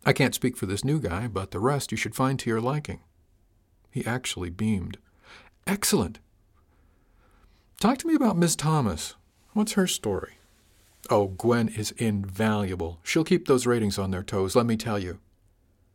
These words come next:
"Really?" "I haven't met them all to form an opinion yet, but Mister Schubert seems to be fairly sharp.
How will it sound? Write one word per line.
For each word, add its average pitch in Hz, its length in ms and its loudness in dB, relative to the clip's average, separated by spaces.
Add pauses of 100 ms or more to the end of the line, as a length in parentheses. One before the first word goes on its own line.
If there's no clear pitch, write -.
(680)
"Really?" 113 440 6 (1080)
"I 165 60 2
haven't 175 180 2
met 160 160 4
them 139 140 -2
all 139 140 2
to - 60 -2
form 143 240 0
an 123 60 0
opinion 131 420 0
yet, 95 340 -2
but - 160 -4
Mister 123 240 -2
Schubert 185 460 0
seems 123 240 -4
to 127 100 -6
be 120 140 0
fairly 131 360 0
sharp. - 440 -2